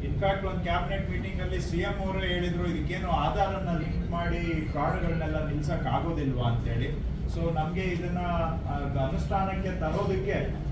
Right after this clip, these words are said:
ಸುಮಾರು ಒಂದು ನಾಲ್ಕೈದು ತಿಂಗಳು ಸಮಯ ಆಗಿದೆ. ಪೈಲಟ್ ಮಾಡಿ ಇವತ್ತಿಂದ ರಾಜ್ಯದ ಎಲ್ಲಾ ಕಡೆಯಲ್ಲೂ ಕೂಡ ಮಾಡಿದ್ದೇವೆ.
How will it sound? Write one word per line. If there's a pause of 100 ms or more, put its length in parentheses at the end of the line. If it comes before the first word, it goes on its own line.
ಸುಮಾರು
ಒಂದು
ನಾಲ್ಕೈದು
ತಿಂಗಳು
ಸಮಯ
ಆಗಿದೆ. (260)
ಪೈಲಟ್
ಮಾಡಿ
ಇವತ್ತಿಂದ
ರಾಜ್ಯದ
ಎಲ್ಲಾ
ಕಡೆಯಲ್ಲೂ
ಕೂಡ
ಮಾಡಿದ್ದೇವೆ.